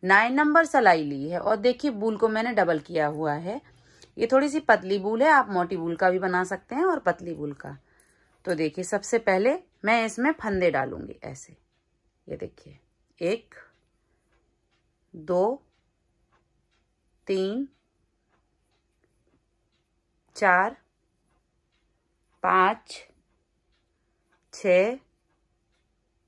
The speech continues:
सात, आठ। इस तरह से मैं इसमें पचास फंदे ले रही हूँ। पाँच के मल्टीपल से फंदे लेके आप किसी भी बच्चे का बना सकते हैं। ये देखिए, यहाँ पे पचास फंदे मैंने ले लिए हैं।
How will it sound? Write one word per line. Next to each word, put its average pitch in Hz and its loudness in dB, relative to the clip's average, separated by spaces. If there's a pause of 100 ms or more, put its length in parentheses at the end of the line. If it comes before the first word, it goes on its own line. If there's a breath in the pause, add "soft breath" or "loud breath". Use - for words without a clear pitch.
(120)
सात, 180 2 (1300)
आठ। 185 2 (220)
इस 262 -4
तरह 196 2
से 202 -6 (680)
मैं 208 -2
इसमें 202 -8
पचास 254 2
फंदे 196 -2
ले 160 -2
रही 143 -6
हूँ। 139 -8 (560 soft breath)
पाँच 220 4
के 247 -4
मल्टीपल 202 0
से 208 -6
फंदे 185 -2
लेके 165 -2
आप 185 -2
किसी 208 -4
भी 240 -2
बच्चे 185 -4
का 185 -2
बना 156 -2
सकते 190 -12
हैं। 247 -10 (920)
ये 202 -4
देखिए, 262 4
यहाँ 269 2
पे 269 2
पचास 254 2
फंदे 240 -6
मैंने 220 -2
ले 185 -2
लिए 160 -2
हैं। 240 -4